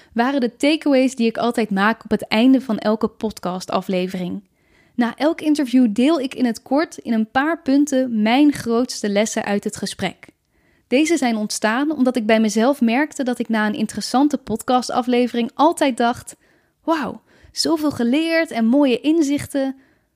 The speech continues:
maar dat ik daarna de geleerde lessen niet echt implementeerde in mijn dagelijks leven. Door gelijk aan het eind van een gesprek de grootste lessen nog even op een rijtje te zetten,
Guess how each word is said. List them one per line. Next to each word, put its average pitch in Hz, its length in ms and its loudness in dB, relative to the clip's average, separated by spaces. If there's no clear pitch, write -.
maar 233 160 0
dat 262 160 0
ik 226 160 0
daarna 240 460 2
de 220 180 0
geleerde 233 520 0
lessen 285 500 -2
niet 254 320 4
echt - 220 -6
implementeerde 247 880 2
in 226 140 0
mijn 208 160 0
dagelijks 214 500 -2
leven. - 380 -4
Door 294 180 2
gelijk 269 420 2
aan 254 100 -2
het 254 140 -2
eind 302 300 2
van 254 140 0
een 233 80 0
gesprek 226 400 -4
de 202 100 -2
grootste 262 520 2
lessen 226 280 0
nog 214 140 0
even 208 260 -2
op - 80 -10
een 185 140 -4
rijtje 185 340 -2
te 247 120 -2
zetten, 262 380 0